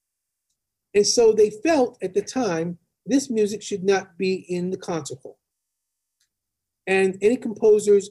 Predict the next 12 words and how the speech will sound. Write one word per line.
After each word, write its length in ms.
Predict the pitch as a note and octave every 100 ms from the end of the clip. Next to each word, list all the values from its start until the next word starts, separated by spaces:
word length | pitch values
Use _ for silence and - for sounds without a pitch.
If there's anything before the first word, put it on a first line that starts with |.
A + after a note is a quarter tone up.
| _
that 240 | F3+ E3 - _
do 220 | A3+ D#4+
make 200 | C4+ F#3+
it 100 | D#3+
in 120 | D#3
the 80 | D3+
concert 380 | C#3 D3+ C#3+ C3+
hall, 360 | C3+ B2 C3+ C3+ _ _ _ _ _ _ _ _ _ _ _ _ _ -
well, 880 | G#3 D4+ D#4 C#4+ C#4 C4+ C4 G#3 - _ _ _ _
I 100 | C4+
don't 200 | D#4+ D4
know. 420 | D4+ B3 B2+ -